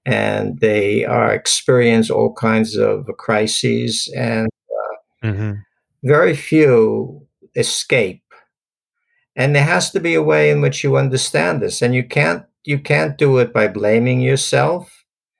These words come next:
Speaker 1: and you can't do it by blaming circumstances, but yourself and circumstances together are what make your life.
Speaker 2: Mm-hmm.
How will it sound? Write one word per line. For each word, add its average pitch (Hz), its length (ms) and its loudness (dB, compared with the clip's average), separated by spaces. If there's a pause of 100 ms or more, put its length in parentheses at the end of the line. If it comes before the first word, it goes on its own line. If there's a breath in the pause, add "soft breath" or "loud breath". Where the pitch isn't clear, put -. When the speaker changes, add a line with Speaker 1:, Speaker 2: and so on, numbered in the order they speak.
(280)
Speaker 1:
and 135 80 2
you 143 100 2
can't 165 320 -2
do 160 160 2
it 151 140 2
by 147 140 2
blaming 147 420 2
circumstances, 110 1200 -2
but 135 180 0
yourself 156 560 0
and 156 120 0
circumstances 151 1000 0
together 151 500 0
are 139 140 0
what 151 160 2
make 175 280 -2
your 120 140 0
life. 85 480 -8
Speaker 2:
Mm-hmm. 101 340 -6